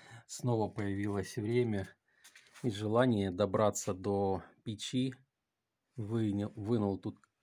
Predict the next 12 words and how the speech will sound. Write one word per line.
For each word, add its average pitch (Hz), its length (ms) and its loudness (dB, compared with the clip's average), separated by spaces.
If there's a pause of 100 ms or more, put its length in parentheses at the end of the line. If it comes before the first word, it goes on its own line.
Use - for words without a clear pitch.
кирпичи. 151 680 -6 (840)
Вот 107 180 -4
этот - 420 -2 (380)
подвязал 110 720 0 (260)
туда 101 260 -2
вверх. 98 540 -4 (2000)
В - 60 -16
самый 127 360 2
верх. 107 480 -2 (460)
Там 101 180 -2
проволока 120 540 0
проходит. 104 760 -8